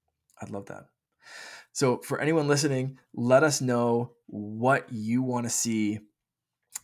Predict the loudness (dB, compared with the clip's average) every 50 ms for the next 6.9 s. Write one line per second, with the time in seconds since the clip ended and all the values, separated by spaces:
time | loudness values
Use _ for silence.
0 | -8 -4 -2 0 0 0 0 0 -2 -4 -4 -6 -8 -6 -4 -2 0 0 0 -2
1 | -2 -2 -2 0 0 0 0 -2 -4 -6 -8 -12 _ _ _ _ _ _ _ -4
2 | -4 -2 -2 -2 -2 -4 -6 -8 -14 _ _ _ -4 -2 -2 0 0 0 2 2
3 | 2 2 2 2 0 0 0 -2 -4 -6 -10 -14 -20 -20 -20 -10 -4 0 2 4
4 | 4 4 2 0 -2 -6 -10 -12 -14 -14 -10 -2 2 2 4 4 4 2 0 -2
5 | 0 2 2 2 2 2 2 2 2 2 0 -2 -4 -6 -6 -6 -4 -2 0 2
6 | 2 2 2 0 0 -2 -2 -4 -4 -6 -6 -4 -4 -4 -6 -6 -8